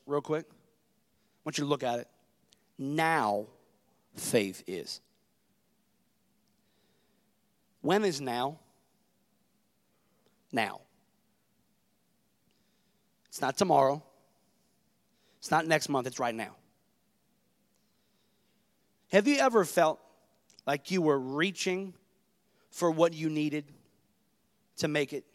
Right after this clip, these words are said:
as a Christian? Like, I just, I feel like I'm empty. I feel like I don't have, I feel, that's a lie from the enemy.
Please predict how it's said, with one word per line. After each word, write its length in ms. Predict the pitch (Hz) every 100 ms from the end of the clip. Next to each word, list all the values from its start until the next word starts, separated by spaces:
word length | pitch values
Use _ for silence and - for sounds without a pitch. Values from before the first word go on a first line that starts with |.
| _ _ _ _ _
as 120 | 156 135
a 40 |
Christian? 400 | 147 135 127 120 _ _ _ _ - -
Like, 100 | 156
I 60 | 175
just, 280 | 170 170 -
I 80 | 151
feel 180 | 196
like 140 | 175 156
I'm 120 | 147
empty. 380 | 151 156 151 127 - - - -
I 60 |
feel 160 | 139 175
like 160 | 170
I 60 | 165
don't 100 | 156
have, 160 | 160 131
I 80 |
feel, 320 | 139 143 165 147 -
that's 180 | 139 147
a 40 | 160
lie 360 | 151 160 170
from 200 | 165 156
the 160 | 135 139
enemy. 320 | 131 95